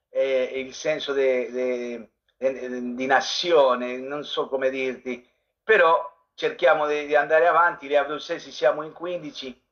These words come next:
eh, voglio dire, quindici associa-, associazioni che stanno sparsi per tutta l'Argentina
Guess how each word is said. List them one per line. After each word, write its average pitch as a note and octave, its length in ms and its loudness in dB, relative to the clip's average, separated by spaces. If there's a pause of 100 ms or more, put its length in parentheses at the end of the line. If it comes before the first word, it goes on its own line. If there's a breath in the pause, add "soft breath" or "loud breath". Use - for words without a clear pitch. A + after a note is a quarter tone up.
(420)
eh, A#2 640 2
voglio B2+ 240 4
dire, C3+ 280 2
quindici C#3 400 -6
associa-, C3 480 2 (100)
associazioni C3+ 760 0
che C3 120 -4
stanno C3+ 460 2
sparsi C#3 460 2
per C3 240 -4
tutta C#3 220 -4
l'Argentina C#3 720 0